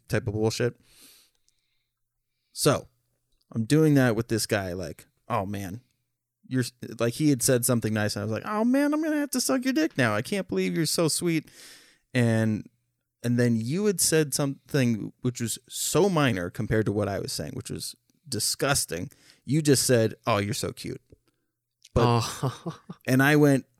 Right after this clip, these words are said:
Speaker 1: "Hey man, just so you know, like, if a girl said this to me, da, da, da, da, da,"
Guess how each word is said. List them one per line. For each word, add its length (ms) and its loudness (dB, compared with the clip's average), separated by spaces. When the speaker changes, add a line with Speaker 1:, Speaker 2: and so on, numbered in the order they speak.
Speaker 1:
"Hey 180 -4
man, 440 -6
just 180 -2
so 100 0
you 120 2
know, 420 2
like, 420 -4
if 160 -10
a 80 -10
girl 300 0
said 260 0
this 200 0
to 80 -4
me, 360 -2
da, 140 0
da, 120 -8
da, 100 -2
da, 120 -6
da," 160 -2